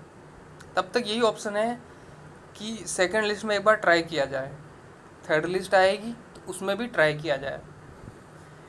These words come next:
इसके अलावा ऑप्शन कोई है ही नहीं। जब विक-, विकल्प है लेकिन उसमें इतना मज़ा नहीं आ रहा है।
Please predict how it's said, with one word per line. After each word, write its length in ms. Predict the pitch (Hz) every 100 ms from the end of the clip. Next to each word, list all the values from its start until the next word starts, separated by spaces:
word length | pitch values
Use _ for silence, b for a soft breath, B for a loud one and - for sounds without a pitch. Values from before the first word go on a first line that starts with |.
| -
इसके 200 | - 254
अलावा 260 | 240 240
ऑप्शन 460 | 240 196 202 - 240
कोई 160 | 233 208
है 120 | 160
ही 120 | 170
नहीं। 160 | 180 165
जब 220 | 196 170
विक-, 1600 | 170 - - - - - - - - - - - - - - 175
विकल्प 500 | 170 170 226 247 240 - - - - - - -
है 460 | 190 220 202 190 - - -
लेकिन 260 | 190 226 226
उसमें 400 | 226 233 233 214
इतना 240 | - 220
मज़ा 340 | 196 170 185 196
नहीं 200 | 180 165
आ 120 | 139
रहा 160 | 143 151
है। 160 | 190